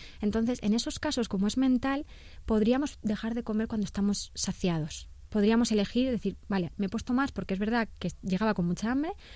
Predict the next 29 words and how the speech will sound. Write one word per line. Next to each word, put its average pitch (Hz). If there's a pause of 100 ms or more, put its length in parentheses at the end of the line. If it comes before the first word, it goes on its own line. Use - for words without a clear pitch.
(140)
pero 208
elijo", 247 (200)
que 202
para 190
mí 214
lo 226
de 214
elegir 208
es 196
importantísimo, 208
¿no? 220
El 254
ser, - (120)
eh, 202
elegir, 185 (760)
parar 214
de 233
comer. 170
Entonces, 202
bueno, 185 (120)
he 208
comido 214
con 208
los 220
ojos, 233
he 202
comido 208
por 214
abundancia, 247